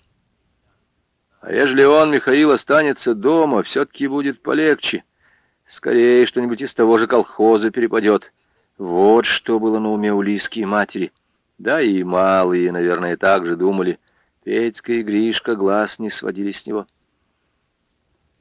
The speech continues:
«А как же с деньгами?» — спросил, помолчав, Михаил. «Колхозные палочки в налог не берут». «Как, с деньгами?» —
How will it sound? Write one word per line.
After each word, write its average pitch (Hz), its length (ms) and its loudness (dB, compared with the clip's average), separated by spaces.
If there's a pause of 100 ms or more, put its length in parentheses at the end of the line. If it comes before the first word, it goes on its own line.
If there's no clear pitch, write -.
(120)
«А 113 120 -16
как 127 260 -2
же 110 60 -4
с 104 40 -6
деньгами?» — 110 680 2 (880)
спросил, 113 580 0
помолчав, 107 600 0
Михаил. 110 480 2 (160)
«Колхозные 127 800 -2
палочки 143 680 0
в 135 120 -4
налог 135 400 0
не 143 100 -8
берут». 127 500 2 (480)
«Как, 175 420 2
с 110 80 -6
деньгами?» — 143 680 2